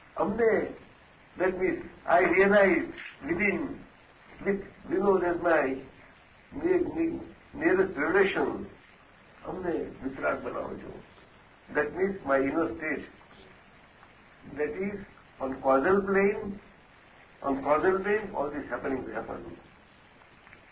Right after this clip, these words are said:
You know, do you understand? With full exactness of our being, you're so strange. This thing to separate from, you know,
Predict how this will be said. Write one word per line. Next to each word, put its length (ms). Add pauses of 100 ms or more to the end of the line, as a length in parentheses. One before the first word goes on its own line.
(600)
You 80
know, 200
do 100
you 140
understand? 400 (560)
With 140 (160)
full 520 (100)
exactness 520
of 260
our 160
being, 420 (500)
you're 260
so 140 (100)
strange. 300 (580)
This 180
thing 160
to 80
separate 480
from, 280 (920)
you 80
know, 220